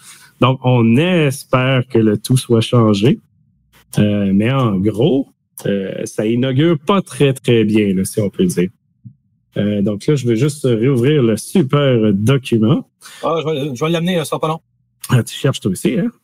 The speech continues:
Speaker 2: Non, non, je le lis, je vais le, je vais le diffuser.
Speaker 1: Ah, ok, tu le diffuses, c'est bon. Parfait.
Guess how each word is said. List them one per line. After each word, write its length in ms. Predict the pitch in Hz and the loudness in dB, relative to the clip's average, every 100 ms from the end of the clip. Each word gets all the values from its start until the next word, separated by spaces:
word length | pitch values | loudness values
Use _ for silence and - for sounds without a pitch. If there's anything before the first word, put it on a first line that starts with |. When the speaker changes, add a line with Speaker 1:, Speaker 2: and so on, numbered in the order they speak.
| - | -10
Speaker 2:
Non, 120 | 147 | -6
non, 40 | 185 | -4
je 80 | 170 | -2
le 60 | |
lis, 120 | 190 | 0
je 100 | 190 | 0
vais 20 | 156 | -2
le, 180 | 147 | -2
je 40 | 143 | -4
vais 60 | |
le 40 | 151 | -4
diffuser. 380 | 139 - 147 170 _ _ _ | -4 -4 -4 -4 _ _ _
Speaker 1:
Ah, 120 | 143 | -2
ok, 180 | 143 139 | 0 0
tu 100 | 120 | -2
le 60 | 107 | -4
diffuses, 280 | 104 117 - | -2 -2 0
c'est 100 | 110 | -2
bon. 120 | 98 - _ _ - - - | -2 -8 _ _ -14 -14 -4
Parfait. 320 | 107 - - | -4 -2 -4